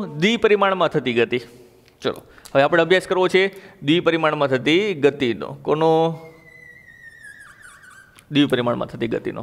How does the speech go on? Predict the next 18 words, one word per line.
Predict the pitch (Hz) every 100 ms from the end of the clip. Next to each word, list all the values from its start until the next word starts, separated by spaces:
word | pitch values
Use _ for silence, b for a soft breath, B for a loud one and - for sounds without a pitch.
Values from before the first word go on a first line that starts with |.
| 123
શું | - 240
છે | 226
દ્વિપરિમાણમાં? | 170 156 120 110 82 - - B
તો | -
આના | 160 202
ઉપરથી | 233 247 240
થોડોક | 196 226
આઈડિયા | 233 214 220
આવી | 196
જશે | 147 123 135 - b b b b b -
કે | 175 -
આમાં | 214 196 120 - 143
માત્ર | 131 165 233 240
એક | - 196
જ | 277 240
યામ | 247 196
બદલાતો | 180 143 123
હતો | 123